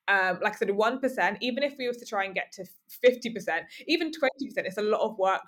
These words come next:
to, to really change that. So, yeah, it's such a complex topic, which I,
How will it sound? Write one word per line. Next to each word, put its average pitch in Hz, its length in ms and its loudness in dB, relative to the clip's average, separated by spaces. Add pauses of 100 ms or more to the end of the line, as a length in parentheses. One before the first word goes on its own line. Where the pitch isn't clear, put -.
to, - 240 -4
to 190 120 -8
really 175 280 -2
change 190 440 -6
that. 131 240 -10
So, 185 220 0 (300)
yeah, 226 260 6
it's 180 180 -2
such - 240 -2
a 226 60 -10
complex 190 440 -6
topic, 175 300 -6
which - 160 -2 (240)
I, 196 400 0